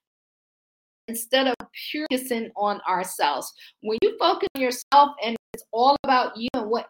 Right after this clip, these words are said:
you need to have, it's not going to happen the way you need it to happen. You're gonna have more challenges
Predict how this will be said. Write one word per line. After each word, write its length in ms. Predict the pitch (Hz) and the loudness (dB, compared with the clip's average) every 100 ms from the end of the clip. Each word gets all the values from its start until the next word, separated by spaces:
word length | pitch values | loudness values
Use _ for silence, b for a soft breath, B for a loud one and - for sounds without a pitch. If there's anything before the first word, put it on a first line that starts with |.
| - | -10
you 80 | 247 | -4
need 180 | 262 262 | -2 -2
to 80 | 233 - | -6 -4
have, 320 | 262 277 277 359 B B _ | 0 0 0 -4 B B _
it's 340 | 254 294 285 240 | 0 2 2 -4
not 400 | 220 240 254 - _ - | -2 0 -2 -6 _ -6
going 300 | 226 233 254 | -4 -4 -2
to 100 | 233 | -4
happen 460 | 233 214 - 208 | 0 -2 -2 -6
the 120 | 208 208 | -6 -4
way 180 | 196 202 | -4 -6
you 140 | 202 | -10
need 220 | 190 196 185 | -8 -8 -8
it 100 | 185 | -8
to 80 | 185 | -4
happen. 360 | 202 190 180 | -2 -2 -4
You're 120 | 190 | -6
gonna 200 | 226 240 | -4 -2
have 300 | 254 233 208 202 | 0 2 0 -2
more 240 | 240 254 | -4 -4
challenges 880 | - - 285 339 349 311 202 214 226 | -6 -2 0 0 -2 -2 -2 -4 -6